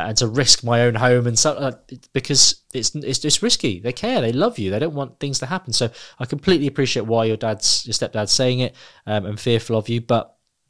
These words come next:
again, you just need to look at the pros and cons. Get your buy to let cash flowing you. As long as you don't need to sell it anytime soon, you should be absolutely fine. Get yourself a residential. As long as you're not planning to sell it in the next couple of years, you're trying to sit there, hold it, I don't think you should fear so much.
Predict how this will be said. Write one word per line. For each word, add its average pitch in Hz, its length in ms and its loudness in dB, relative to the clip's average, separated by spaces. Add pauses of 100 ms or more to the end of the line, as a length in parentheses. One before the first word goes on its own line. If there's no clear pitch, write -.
(140)
again, 120 360 2 (180)
you 117 160 -2
just 139 240 4
need 131 140 -2
to 117 100 0
look 104 120 -2
at - 60 -10
the 101 80 -12
pros 98 220 -2
and 95 100 -10
cons. 90 340 -8 (340)
Get 139 160 4
your 156 100 -2
buy 117 180 2
to - 140 0
let 104 280 -2 (140)
cash - 260 0
flowing 120 280 2
you. 123 200 -2 (420)
As 98 100 -4
long 101 80 -4
as 92 80 -6
you 95 60 -6
don't 95 140 -2
need 123 100 -12
to 131 80 -4
sell 139 180 0
it 92 80 -2
anytime 123 360 -4
soon, 107 280 0
you 98 80 -6
should - 220 -8
be 98 120 -4
absolutely 95 480 -4
fine. 85 300 -10 (400)
Get - 140 0
yourself 127 260 2
a 123 40 -6
residential. 117 520 -2
As 87 100 -6
long 120 100 -4
as 147 40 -6
you're 156 80 -8
not 151 120 -12
planning 147 240 -6
to - 60 2
sell 139 240 4
it - 40 -6
in 123 80 -10
the 131 60 -4
next 127 160 -6
couple 131 220 -6
of 127 60 -2
years, 123 260 0 (320)
you're 98 60 -14
trying 101 260 -6
to - 100 -2
sit - 280 6
there, 131 220 0 (160)
hold 113 320 2
it, - 260 -2 (600)
I 123 80 -8
don't 135 140 -8
think - 120 -18
you 120 60 -10
should 113 160 -8
fear 131 180 -6
so - 140 0
much. - 300 -16